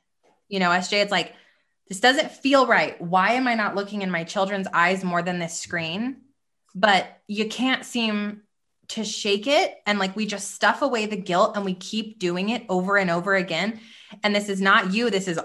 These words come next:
all of us. This is every single woman who's been told that she has to do that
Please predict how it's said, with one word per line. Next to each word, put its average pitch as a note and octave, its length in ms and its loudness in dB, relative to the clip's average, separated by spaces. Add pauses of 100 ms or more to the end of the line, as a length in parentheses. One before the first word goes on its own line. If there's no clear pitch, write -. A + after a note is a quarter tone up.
all A3 260 8
of E3 100 2
us. A2 260 -4
This F#3 220 -6
is F3 180 -4
every A3 320 0
single G#3+ 360 -2
woman E3+ 320 2
who's F3 220 -2
been E3 220 -2
told A#3+ 380 0
that - 120 -4
she G3 180 -6
has A3 460 0
to A3 120 -4
do A3 280 2
that C#3 340 4